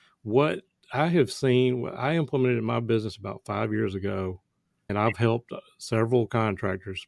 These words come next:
put that in theirs, and the turnaround when they, uh, apply it properly is amazing. And I've seen some people do exactly what I've done, is that the more we grow,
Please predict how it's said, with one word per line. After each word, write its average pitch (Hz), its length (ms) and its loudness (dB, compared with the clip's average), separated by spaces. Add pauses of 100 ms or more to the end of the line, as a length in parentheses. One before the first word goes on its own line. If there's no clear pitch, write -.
put 104 200 -2
that 101 180 0
in 98 140 -2
theirs, 95 340 -2
and 104 320 -6 (160)
the 117 300 -4 (540)
turnaround 110 800 2 (500)
when 101 120 0
they, 98 200 2
uh, - 240 -8
apply 123 400 2
it 117 100 -6
properly 107 540 0
is 98 180 -4
amazing. 98 760 -4 (560)
And 101 340 -2
I've 113 160 0
seen 117 220 6
some 120 280 2
people 120 280 0
do 104 180 4
exactly 104 500 0
what 117 140 4
I've 131 200 2
done, 107 400 -2 (460)
is 95 220 -2
that 110 280 0
the 110 80 2
more 104 260 4
we 131 140 6
grow, 123 580 6